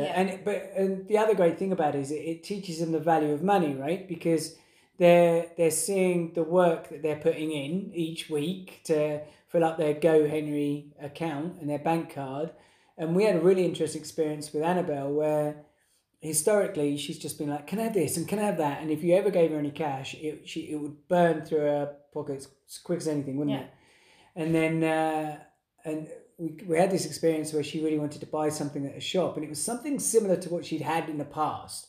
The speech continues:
Speaker 1: Mm-hmm.
Speaker 2: And it might be, like, a slime thing or something
Speaker 1: Yeah.
Speaker 2: like that. And suddenly she started paying attention to how much it cost.
Speaker 1: Mm-hmm.
Speaker 2: And,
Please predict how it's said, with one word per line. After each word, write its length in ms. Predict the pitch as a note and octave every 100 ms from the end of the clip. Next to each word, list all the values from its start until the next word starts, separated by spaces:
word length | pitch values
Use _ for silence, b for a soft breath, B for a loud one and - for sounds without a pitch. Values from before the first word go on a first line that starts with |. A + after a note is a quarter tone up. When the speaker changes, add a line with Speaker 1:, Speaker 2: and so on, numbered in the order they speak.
| -
Speaker 1:
Mm-hmm. 240 | A#3 A3+ A3+ -
Speaker 2:
And 260 | D#3+ D3+ D3+
it 100 | F3
might 200 | F3+ F3
be, 80 |
like, 160 | D#3 C#3
a 40 | C#3
slime 680 | - E3 D#3 D#3 D3+ D3+ D3+
thing 320 | D#3 D3+ D3
or 80 | C#3
something 240 | E3 D3+
Speaker 1:
Yeah. 120 | C#3+
Speaker 2:
like 100 | D3
that. 340 | D3+ C#3 C3+ b b b b b b -
And 340 | F3 F#3 -
suddenly 320 | - A3 B3 A3
she 140 | D#3+
started 280 | - D#3+ -
paying 180 | D3+ C3
attention 360 | - C#3+ C#3+
to 140 | C#3 C#3
how 100 | C#3+
much 200 | C3 -
it 120 | -
cost. 600 | - F#3 C3 - - G#3+
Speaker 1:
Mm-hmm. 160 | G3+ A3
Speaker 2:
And, 300 | D#3+ D#3+